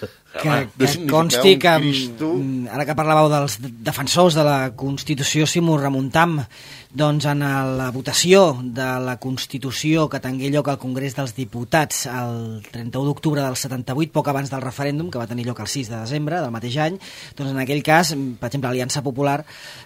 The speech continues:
Speaker 1: eh, mm, el cinquanta-sis per cent dels seus diputats van votar que sí, un, eh, trenta-u per cent van votar que no, i un tretze per cent es van abstenir. Vu-, vu-, vull dir que, mm, no hi havia una unanimitat a favor del, de la Carta Magna l'any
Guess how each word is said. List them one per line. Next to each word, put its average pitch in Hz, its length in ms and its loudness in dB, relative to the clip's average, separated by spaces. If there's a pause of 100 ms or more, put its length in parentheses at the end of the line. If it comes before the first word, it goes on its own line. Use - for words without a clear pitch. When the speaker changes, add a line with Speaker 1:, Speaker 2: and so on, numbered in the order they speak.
Speaker 1:
eh, 147 120 -10
mm, 139 260 -6 (220)
el 151 80 -2
cinquanta-sis 160 480 0
per 170 140 2
cent 165 140 -2
dels 156 100 0
seus 156 120 -2
diputats 151 360 0
van 143 120 0
votar 147 220 0
que 151 100 -2
sí, 202 280 2 (220)
un, 147 320 -2
eh, 139 260 -2 (280)
trenta-u 151 360 2
per 160 100 4
cent 160 160 0
van 147 160 0
votar 151 220 0
que 175 100 2
no, 202 220 2 (400)
i 139 120 -2
un 135 100 -2
tretze 139 240 -2
per 135 120 -2
cent 147 180 -2
es 143 100 -2
van 127 420 -4 (140)
abstenir. 110 480 -8
Vu-, 127 140 -6
vu-, 104 180 -10
vull 135 140 -2
dir 143 120 2
que, 139 120 0 (420)
mm, 120 600 -8
no 131 340 0
hi 156 100 6
havia 165 220 6
una 160 220 4 (140)
unanimitat 165 760 6
a 170 60 2
favor 156 480 2
del, 135 580 0
de 131 80 -4
la 131 100 -2
Carta 139 300 -2
Magna 139 400 0
l'any 143 300 2